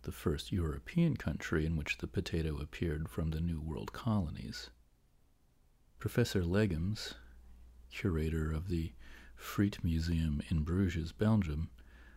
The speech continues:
believes that Saint Teresa of Avila of Spain cooked the first French fries,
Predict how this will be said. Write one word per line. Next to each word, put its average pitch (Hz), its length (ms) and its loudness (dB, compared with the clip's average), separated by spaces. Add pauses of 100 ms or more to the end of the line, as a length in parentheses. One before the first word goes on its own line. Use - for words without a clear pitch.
(260)
believes 151 480 6
that 120 200 4
Saint 131 320 2
Teresa 120 500 4
of 107 200 4
Avila 104 480 4 (220)
of 82 100 -2
Spain - 500 -4 (600)
cooked - 340 -2
the 113 80 2
first 101 340 2
French 107 300 2
fries, - 540 -6